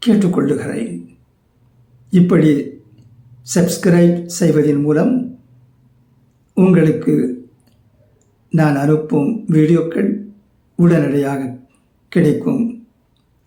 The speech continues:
என்பதை தெரிவித்துக் கொள்கிறேன். என்னுடைய வீடியோக்களை பற்றி உங்களுடைய சஜஷன்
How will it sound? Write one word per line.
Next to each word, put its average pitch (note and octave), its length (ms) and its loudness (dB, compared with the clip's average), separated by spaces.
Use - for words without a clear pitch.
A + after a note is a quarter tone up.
என்பதை C#3 540 0
தெரிவித்துக் - 480 -2
கொள்கிறேன். C#3 600 -8
என்னுடைய F3 320 4
வீடியோக்களை F3 600 2
பற்றி F3 240 -2
உங்களுடைய D#3+ 880 0
சஜஷன் G3+ 640 0